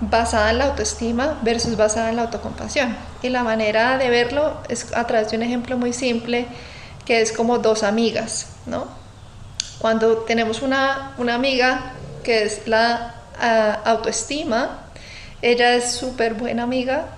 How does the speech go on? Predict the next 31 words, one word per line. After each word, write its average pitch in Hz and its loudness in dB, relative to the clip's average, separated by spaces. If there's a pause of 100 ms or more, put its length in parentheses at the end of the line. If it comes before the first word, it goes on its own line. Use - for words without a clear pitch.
(140)
súper 226 -2
buena 226 -2
amiga 254 0
cuando 220 0
todo 233 6
va, 220 6 (180)
va 220 4
bien, 214 0 (240)
cuando 214 0
nos 214 -2
va 208 2
bien, 269 2 (500)
cuando 233 2
las 226 2
cosas 214 2
salen 214 2
como 214 0
queremos, 247 2 (460)
cuando, 220 2
eh, 208 2 (140)
estamos 214 2
siendo 233 2
por 240 6
encima 226 2
de 226 6
la 196 4
media 240 4
en 226 0
nuestros 214 -2
sistemas 214 -2
competitivos. 233 0